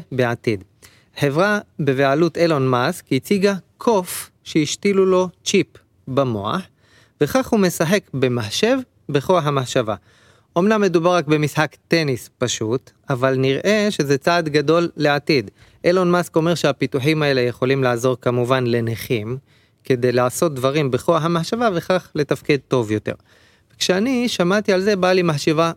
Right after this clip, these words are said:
באה לי מחשבה עוד יותר מתקדמת.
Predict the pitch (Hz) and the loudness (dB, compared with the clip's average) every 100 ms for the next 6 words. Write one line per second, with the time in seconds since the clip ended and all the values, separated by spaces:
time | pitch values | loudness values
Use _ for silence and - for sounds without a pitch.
0 | _ _ _ _ - 165 175 165 147 170 | _ _ _ _ 0 2 4 2 2 2
1 | 156 - 165 165 135 131 120 123 - 120 | 2 0 0 2 2 0 -2 -4 -4 -4
2 | 107 101 - | -4 -6 -12